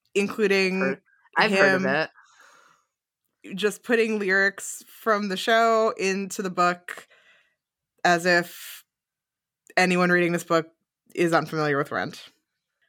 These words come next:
Speaker 1: In the next song, Mark and Roger's friend Collins shows up at their apartment with his new boyfriend, a drag queen named Angel, and they also invite Roger out to the support group.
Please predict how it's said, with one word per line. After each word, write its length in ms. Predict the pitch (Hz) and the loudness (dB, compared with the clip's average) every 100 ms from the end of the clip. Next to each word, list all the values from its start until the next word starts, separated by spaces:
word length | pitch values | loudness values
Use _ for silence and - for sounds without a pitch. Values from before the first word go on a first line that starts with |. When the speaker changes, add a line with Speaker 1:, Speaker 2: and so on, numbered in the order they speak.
| _ _ _ _ | _ _ _ _
Speaker 1:
In 140 | 240 277 | 0 2
the 60 | |
next 260 | 302 330 - | 2 0 0
song, 380 | 180 160 170 196 | 0 2 0 2
Mark 220 | 208 226 | 2 2
and 100 | 262 | 2
Roger's 380 | 202 180 175 - | 2 2 -2 -2
friend 280 | 170 160 160 | -2 -2 -4
Collins 680 | - 202 165 156 202 240 - | 0 2 2 0 -2 -4 -4
shows 380 | - - 220 220 | -4 0 0 0
up 140 | 190 | -4
at 60 | 185 | -2
their 140 | 185 | 0
apartment 460 | 185 - 160 165 156 | 0 0 -2 0 -2
with 120 | 165 | -4
his 160 | 180 175 | -6 -4
new 140 | 160 | -4
boyfriend, 540 | 180 202 190 143 127 - | 0 -2 0 -4 -4 -6
a 80 | |
drag 300 | 165 165 156 | -4 0 0
queen 200 | 156 170 | 0 -6
named 220 | 156 156 - | -4 -6 -4
Angel, 520 | 202 190 143 143 - | -4 -2 -2 -4 -4
and 100 | 175 | -4
they 100 | 175 | -2
also 300 | - 254 214 | 0 -2 -2
invite 280 | 170 165 160 | -2 0 2
Roger 280 | 202 185 175 | 0 0 0
out 180 | 151 156 | 0 -2
to 80 | 180 | -8
the 60 | |
support 400 | 185 202 233 226 | -12 -4 -4 -4
group. 280 | 131 80 | -6 -8